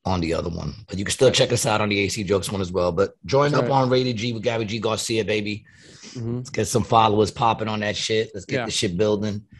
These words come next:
Speaker 2: Mm-hmm.
Speaker 1: You know, me and my boy Brian, we in it. We in it, man. We, we doing this shit hardcore. We plan to only get better. You know,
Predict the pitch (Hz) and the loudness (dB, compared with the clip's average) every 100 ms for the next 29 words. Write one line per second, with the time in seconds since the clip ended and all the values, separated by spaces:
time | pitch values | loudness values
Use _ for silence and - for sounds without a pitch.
0 | _ 123 113 107 107 104 107 107 104 104 | _ -16 -6 -2 0 0 0 0 0 2
1 | 107 95 107 107 107 107 131 147 120 - | 2 4 2 4 2 4 6 6 4 0
2 | _ _ _ _ _ _ _ 110 110 104 | _ _ _ _ _ _ _ -6 -4 -4
3 | - 92 90 92 95 98 92 113 110 107 | -8 -8 -6 -4 -4 -4 0 2 4 2
4 | 101 - 104 101 104 104 110 104 101 87 | 2 2 6 8 6 2 4 4 4 0
5 | 107 98 101 101 95 101 90 101 98 95 | -6 -6 -4 -4 2 2 2 2 0 -2
6 | - - _ _ _ _ _ _ _ - | -8 -20 _ _ _ _ _ _ _ -2
7 | 104 104 101 95 | 0 2 0 -2